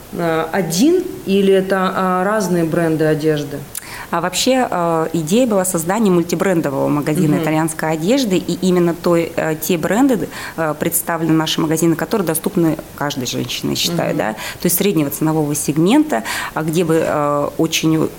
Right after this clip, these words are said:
Speaker 2: удачно сочетается качество и цена. А, с-, и среди брендов, которые представлены у нас в магазине, я могу озвучить, это такие бренды, известные как Викола,
Speaker 1: Мгм.
Speaker 2: Джалин,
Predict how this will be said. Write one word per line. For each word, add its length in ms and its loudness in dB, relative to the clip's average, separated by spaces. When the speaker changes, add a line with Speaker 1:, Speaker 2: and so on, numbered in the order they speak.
Speaker 2:
удачно 340 0
сочетается 560 -4
качество 540 -4
и 160 -2
цена. 460 0
А, 240 -2
с-, 120 -6
и 200 2
среди 320 -2
брендов, 320 2
которые 260 -2
представлены 480 0
у 40 4
нас 120 0
в 60 -8
магазине, 640 2
я 160 0
могу 360 0
озвучить, 500 0
это 160 -4
такие 240 -2
бренды, 320 0
известные 400 -2
как 280 -8
Викола, 560 0
Speaker 1:
Мгм. 120 -2
Speaker 2:
Джалин, 600 2